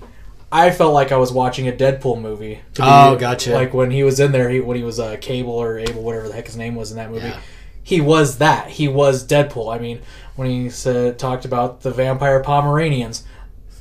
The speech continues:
Speaker 1: who else would have thought of that besides Deadpool? <laughs>
Speaker 2: And, and who can actually, uh, relate to that with Pomeranians?
Speaker 1: Ex-, I, which, I don't know, I,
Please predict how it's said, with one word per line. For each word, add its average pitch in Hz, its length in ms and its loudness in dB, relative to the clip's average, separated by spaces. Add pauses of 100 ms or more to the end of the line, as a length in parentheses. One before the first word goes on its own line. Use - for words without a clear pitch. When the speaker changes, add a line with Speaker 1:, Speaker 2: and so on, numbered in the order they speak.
(260)
Speaker 1:
who 165 160 8
else 160 200 8
would 151 100 6
have 143 80 4
thought 139 200 4
of 131 60 4
that 127 180 0
besides 120 440 -4
Deadpool? 104 500 -8
<laughs> - 100 -8 (340)
Speaker 2:
And, 156 300 4
and 151 160 6
who 175 180 10
can - 140 8
actually, 147 560 4
uh, 117 180 2
relate 117 320 4
to - 120 8
that 113 240 -2
with 101 140 -12
Pomeranians? 123 840 -8 (120)
Speaker 1:
Ex-, 165 200 -2
I, 147 320 4
which, 135 340 0
I 139 60 0
don't 156 180 2
know, 180 180 2
I, 131 300 -4